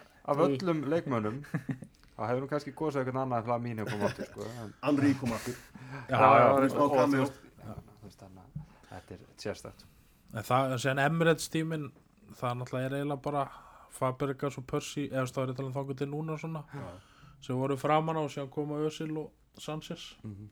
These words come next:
Speaker 4: Og við náttúrulega aldrei náðu að fylla þetta skarð sem Sanchez skildi eftir sig.
Speaker 1: Það var svona sp-,
Speaker 3: Nei,
Speaker 1: það var
Speaker 3: það
Speaker 1: svona
Speaker 3: var rosalegt hvað það var, eh, stórt skarð og miklu stærra en maður gerði sér grein fyrir þegar að,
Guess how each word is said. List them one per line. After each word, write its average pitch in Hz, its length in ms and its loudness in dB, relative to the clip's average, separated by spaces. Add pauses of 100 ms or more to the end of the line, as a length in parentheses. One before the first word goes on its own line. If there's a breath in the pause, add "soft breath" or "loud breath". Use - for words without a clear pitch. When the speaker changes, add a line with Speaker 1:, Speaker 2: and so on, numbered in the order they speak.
(600 soft breath)
Speaker 4:
Og - 100 -8
við 117 60 -2
náttúrulega 123 240 0
aldrei 135 160 -6
náðu 131 120 -2
að 127 120 -8
fylla 143 180 -4
þetta 135 180 -6
skarð 143 260 -4
sem 139 80 -6
Sanchez 147 340 -6
skildi 151 300 -8
eftir 151 180 -10
sig. 170 160 -8 (800 soft breath)
Speaker 1:
Það 107 160 -8
var 104 80 -8
svona 110 160 -8
sp-, 107 80 -12
Speaker 3:
Nei, 107 120 -6
Speaker 1:
það 113 40 -4
var 117 160 -4
Speaker 3:
það - 0 -
Speaker 1:
svona 123 160 -4
Speaker 3:
var 135 160 -4
rosalegt 143 460 -8
hvað 127 160 -8
það 131 100 -8
var, 139 200 -8
eh, - 1000 -20
stórt - 400 -12
skarð - 600 -14
og 123 80 -10
miklu 139 280 -6
stærra 160 480 -6
en 143 80 -4
maður 139 160 -4
gerði 156 220 -6
sér 139 100 -8
grein 151 180 -6
fyrir 143 300 -4
þegar 151 320 -2
að, 135 140 -2